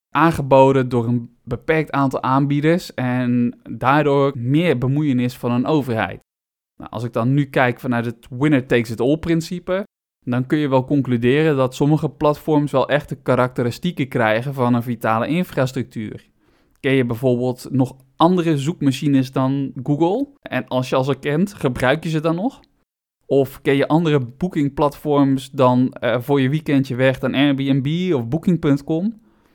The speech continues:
Nou, deze dominantie maakt wel dat het goed is dat, en dat overheidsre-, ehm, ingrijpen relevanter is. Zo zie je bijvoorbeeld bij Airbnb,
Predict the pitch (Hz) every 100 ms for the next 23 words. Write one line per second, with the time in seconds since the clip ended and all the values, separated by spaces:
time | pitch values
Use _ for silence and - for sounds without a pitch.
0 | _ - 104 127 139 127 127 135 127 127
1 | 160 196 - 117 147 - _ _ _ -
2 | 123 131 131 151 135 120 127 127 - 190
3 | 147 135 170 - - 131 - 139 139 123
4 | 123 - 170 170 135 135 135 - 131 147
5 | 147 135 131 127 131 135 131 131 110 117
6 | 135 127 135 120 123 151 196 160 - 101
7 | 101 - - 131 147 151 135 139 143 131
8 | 123 123 - 131 131 131 123 123 170 135
9 | 160